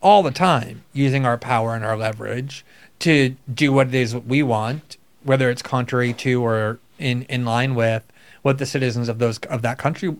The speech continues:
of those countries want, including in Ukraine. I mean, you can go listen to, you know, the audio of Victoria Nuland and the ambassador to Ukraine, where they basically all but chose the Ukrainian president for the Ukrainians. And,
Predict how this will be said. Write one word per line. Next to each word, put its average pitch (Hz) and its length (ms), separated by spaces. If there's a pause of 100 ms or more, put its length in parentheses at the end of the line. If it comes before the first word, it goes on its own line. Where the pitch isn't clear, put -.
of 120 160
those 120 180
countries 175 360
want, 139 240
including 202 480
in 180 60
Ukraine. 180 420
I 127 40
mean, 135 140
you 151 60
can 185 160
go 170 160
listen 165 380
to, 135 360 (300)
you 143 100
know, 147 160
the 135 140
audio 143 400
of 120 100
Victoria 139 460
Nuland 147 600 (400)
and 139 120
the 139 80
ambassador 135 500
to 139 140
Ukraine, 147 480
where 151 80
they 135 100
basically 143 720
all 151 240
but 139 220
chose 139 600
the 123 200 (160)
Ukrainian 151 600
president 160 520
for 143 240
the 156 120
Ukrainians. 147 760 (640)
And, 160 600